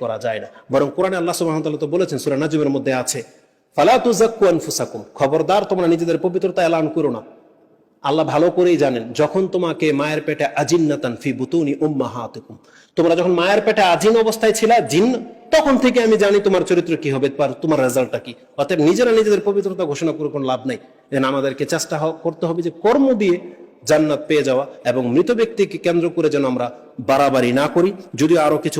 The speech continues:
পয়েন্ট থেকেই গেছে, কিন্তু যেহেতু সময়, আমি খুব দ্রুত বলেছি, তারপরও কিছু পয়েন্ট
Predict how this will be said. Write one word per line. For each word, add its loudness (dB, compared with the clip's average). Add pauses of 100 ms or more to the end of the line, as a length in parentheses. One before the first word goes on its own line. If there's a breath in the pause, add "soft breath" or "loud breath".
পয়েন্ট -2
থেকেই -2
গেছে, -4 (220)
কিন্তু -8
যেহেতু -8
সময়, -4 (180)
আমি -10
খুব -4
দ্রুত 2
বলেছি, 2
তারপরও -2
কিছু -8
পয়েন্ট -4